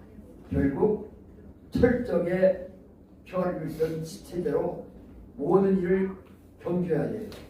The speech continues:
지금 시대가 너무나 혼란스럽고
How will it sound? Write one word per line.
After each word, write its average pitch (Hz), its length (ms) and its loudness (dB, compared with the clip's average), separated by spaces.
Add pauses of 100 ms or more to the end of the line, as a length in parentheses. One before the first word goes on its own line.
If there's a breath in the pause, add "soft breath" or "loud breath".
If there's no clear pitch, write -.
(1080)
지금 190 320 -6
시대가 - 760 -4 (1080)
너무나 220 440 4
혼란스럽고 202 960 2